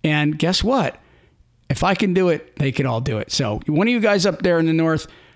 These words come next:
start a, a, a skid pad training, and I guarantee you will flourish with business because trucking companies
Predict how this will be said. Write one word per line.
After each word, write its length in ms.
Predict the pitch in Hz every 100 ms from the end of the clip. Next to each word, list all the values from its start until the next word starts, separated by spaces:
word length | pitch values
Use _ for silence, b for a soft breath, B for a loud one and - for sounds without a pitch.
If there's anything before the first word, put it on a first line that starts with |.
| B
start 440 | - - 202 240 233
a, 60 |
a, 400 | 185 175 156 -
a 40 | 151
skid 340 | - 180 156
pad 280 | 151 156 143
training, 460 | - 151 165 202
and 260 | - 151 151
I 120 | 160
guarantee 500 | 151 160 190 156 240
you 280 | 208 156 202
will 280 | 208 214 196
flourish 520 | - - 180 196 175
with 160 | 170 147
business 280 | 160 139 139
because 320 | 139 139 127
trucking 340 | - 302 247
companies 560 | - 170 160 143 139